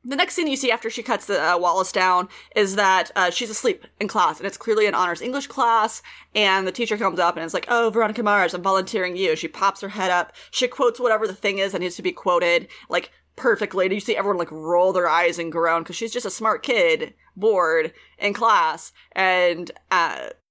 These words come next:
teacher asks, like, "Okay, but what does that actually mean?" She gives some kind of snotty, short, edgy answer, and teacher's like, "Yes, okay, good job, wonderful, here's what it actually means," or, like,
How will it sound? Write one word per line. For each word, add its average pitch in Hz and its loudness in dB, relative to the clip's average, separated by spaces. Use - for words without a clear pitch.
teacher 233 0
asks, 185 2
like, - -10
"Okay, - -4
but 180 -6
what 185 0
does 180 -6
that 190 -2
actually 170 -4
mean?" 165 -8
She 160 -8
gives 165 -2
some 165 -8
kind 160 -8
of 156 -10
snotty, 156 -4
short, 147 -8
edgy 180 -4
answer, 170 -2
and 170 2
teacher's 160 -10
like, 175 -10
"Yes, 202 -2
okay, 190 0
good 180 -4
job, 160 0
wonderful, 160 -4
here's 170 -8
what 165 -2
it 160 0
actually 160 -4
means," 151 -12
or, 147 -4
like, 156 -4